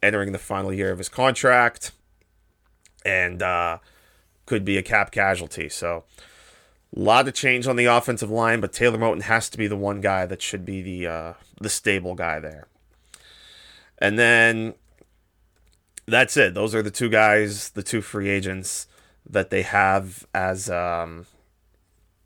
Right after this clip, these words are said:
as best fits for the Panthers: Dak Prescott and Taylor Moton. Although they did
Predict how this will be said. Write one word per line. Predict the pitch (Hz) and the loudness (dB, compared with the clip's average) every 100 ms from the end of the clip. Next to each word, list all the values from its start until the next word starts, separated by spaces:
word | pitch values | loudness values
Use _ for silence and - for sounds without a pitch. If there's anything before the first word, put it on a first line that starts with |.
| _ _ _ _ _ _ - | _ _ _ _ _ _ -2
as | 98 | -2
best | 95 104 95 - | 2 2 2 -2
fits | 95 - - | -2 -4 -10
for | - 95 95 87 | -6 -4 -4 -6
the | 98 - | -8 -6
Panthers: | 101 92 80 78 | -6 -6 -8 -8
Dak | - 92 - | 0 0 0
Prescott | - 92 - 90 87 - _ _ _ _ - | -4 -6 -4 -2 -2 -6 _ _ _ _ -2
and | 95 95 95 - _ | 0 0 -4 -8 _
Taylor | - 107 90 | -2 0 0
Moton. | 92 95 - 85 80 - _ _ _ _ _ _ _ _ - | 0 -2 -2 -10 -16 -20 _ _ _ _ _ _ _ _ -4
Although | 95 92 | -2 -2
they | 95 95 | -4 -2
did | 110 110 98 | 0 0 -2